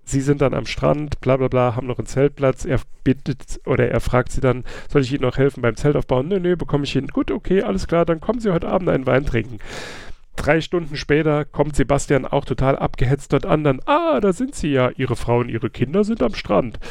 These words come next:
Und dann das große Wiedersehen. Sie fallen sich in die Arme, sie laufen hier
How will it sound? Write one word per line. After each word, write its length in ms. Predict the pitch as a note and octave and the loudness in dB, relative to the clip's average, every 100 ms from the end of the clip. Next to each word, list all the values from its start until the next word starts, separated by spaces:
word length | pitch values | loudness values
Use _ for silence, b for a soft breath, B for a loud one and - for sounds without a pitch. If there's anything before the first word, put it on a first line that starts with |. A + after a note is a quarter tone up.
| B B | B B
Und 200 | A#2+ A2+ | -4 2
dann 300 | A#2+ A#2+ G#2+ - | 2 2 -8 -4
das 200 | A2+ G#2+ | 0 0
große 340 | - A#2+ A#2 G#2+ | 2 0 0 0
Wiedersehen. 520 | A2 A2+ G2+ G#2 G#2+ | 2 2 2 -2 -2
Sie 160 | - A#2+ | -2 2
fallen 320 | A#2 B2 A#2 | 2 2 0
sich 160 | A2 | -2
in 100 | A#2+ | 0
die 100 | A#2+ | -2
Arme, 280 | A#2+ A#2+ A#2 | 0 0 0
sie 100 | G#2+ | 0
laufen 480 | A2 A#2 C3+ C#3+ B2 B B B B - | 2 2 0 -4 -6 B B B B -4
hier 420 | C#3+ C#3+ C3+ | 0 2 2